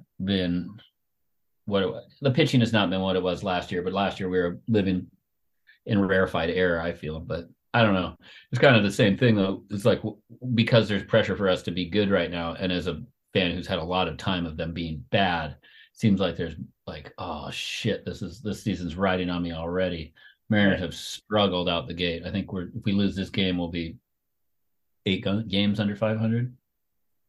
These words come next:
Speaker 1: No, I can't
Speaker 2: That's
Speaker 1: remember.
Speaker 2: That's too many.
Speaker 1: Four games under five hundred, maybe
Speaker 2: Okay.
Speaker 1: only. I don't know. We're,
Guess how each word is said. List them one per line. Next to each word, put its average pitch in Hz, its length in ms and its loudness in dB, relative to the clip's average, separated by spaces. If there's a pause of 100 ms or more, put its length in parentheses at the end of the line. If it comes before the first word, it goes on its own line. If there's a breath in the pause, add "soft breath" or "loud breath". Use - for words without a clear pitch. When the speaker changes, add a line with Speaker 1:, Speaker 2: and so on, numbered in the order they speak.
(440)
Speaker 1:
No, 78 340 -4 (280)
I 92 60 -6
can't 87 140 -4
Speaker 2:
That's 73 100 -6
Speaker 1:
remember. 73 320 -10 (200)
Speaker 2:
That's 131 180 -16
too - 140 -14
many. 117 220 -8 (1400)
Speaker 1:
Four 110 180 6
games 107 280 2
under 110 140 0
five 110 200 2
hundred, 110 220 0
maybe 107 200 -2
Speaker 2:
Okay. 104 80 -2
Speaker 1:
only. 104 180 0
I 107 100 -4
don't 95 80 2
know. 87 140 -6
We're, 117 140 0